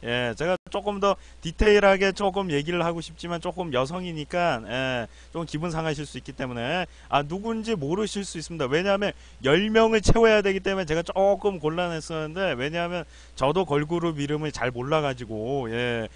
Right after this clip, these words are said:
왜냐 아무나 넣으면 안 되고 이, 이쁜 여자 순위로 이렇게 하다 보니까 좀 이것도, 어, 조금 랜덤이, 예, 돼 있습니다. 예, 양해 부탁드리고요.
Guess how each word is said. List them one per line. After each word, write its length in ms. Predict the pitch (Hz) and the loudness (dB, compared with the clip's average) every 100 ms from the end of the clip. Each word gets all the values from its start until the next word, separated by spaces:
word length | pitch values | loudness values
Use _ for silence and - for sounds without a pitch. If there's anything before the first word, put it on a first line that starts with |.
| - | -12
왜냐 240 | 131 156 180 | -6 0 2
아무나 480 | 113 139 185 196 185 | 2 0 0 0 0
넣으면 220 | 165 175 | -2 -2
안 140 | 143 | -2
되고 180 | 156 170 | -2 -4
이, 140 | 143 - - - | -6 -10 -18 -18
이쁜 500 | 170 208 - 240 233 | -12 -12 -8 -4 0
여자 300 | 196 165 165 | 2 4 2
순위로 420 | 151 - 180 170 160 | 0 -4 -8 -4 -2
이렇게 240 | 139 151 | -2 -6
하다 180 | 156 175 | -6 -6
보니까 220 | 165 165 | -4 -6
좀 200 | 180 165 | -6 -6
이것도, 440 | 143 190 196 208 - - - - | -2 -2 0 0 0 -12 -18 -6
어, 240 | 139 151 | -2 -2
조금 340 | 180 175 202 175 | -2 -4 -2 0
랜덤이, 800 | 135 170 185 180 160 165 202 190 - - | 0 0 -2 -2 -4 -4 -6 -8 -16 -10
예, 200 | 135 131 | -8 -4
돼 140 | 143 | -4
있습니다. 540 | 143 - 135 113 127 135 | -4 -8 -6 -2 -2 -2
예, 240 | 117 123 | -4 -6
양해 220 | 110 127 | -6 -6
부탁드리고요. 720 | 156 151 147 147 123 120 127 | -8 -10 -10 -10 -8 -6 -6